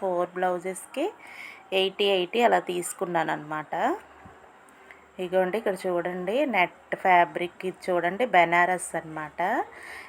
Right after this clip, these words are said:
ఇది ఉంటుందండి మీటర్ ఒక ఫైవ్ హండ్రెడ్ అలా. ఇవన్నీ క్రేప్ అన్నమాట, క్రేప్ మెటీరియల్స్ ఇవి. ఇవి మళ్ళీ లైనింగ్లే. అక్కడ అన్ని ఫాల్స్ అన్నమాట. వీటికి ఫాల్స్ కూడా తీసేసుకున్నాను నేను, దేనికి అది మ్యాచింగ్.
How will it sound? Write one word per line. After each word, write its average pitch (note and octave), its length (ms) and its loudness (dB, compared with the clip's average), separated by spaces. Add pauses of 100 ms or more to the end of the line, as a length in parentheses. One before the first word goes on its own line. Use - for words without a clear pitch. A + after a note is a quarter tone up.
(140)
ఇది F#3+ 160 0
ఉంటుందండి F#3+ 840 0
మీటర్ F#3 420 -2
ఒక F#3+ 100 0
ఫైవ్ F3 280 2
హండ్రెడ్ E3+ 420 -2
అలా. E3 180 2
ఇవన్నీ G3+ 400 0
క్రేప్ G3+ 500 0
అన్నమాట, D#3+ 500 0
క్రేప్ F#3+ 580 -4
మెటీరియల్స్ D#3+ 680 -6
ఇవి. F#3+ 300 -8 (840)
ఇవి G#3 220 -4
మళ్ళీ G3 320 0
లైనింగ్లే. F3+ 600 4
అక్కడ A3+ 240 4
అన్ని F3+ 220 4
ఫాల్స్ F#3 600 8
అన్నమాట. D#3+ 560 -4
వీటికి A#3 440 0
ఫాల్స్ F3+ 460 4
కూడా G#3 220 4
తీసేసుకున్నాను F3+ 880 -6
నేను, D#3+ 280 -8
దేనికి F3+ 440 -2
అది E3+ 120 -2
మ్యాచింగ్. D#3+ 600 -10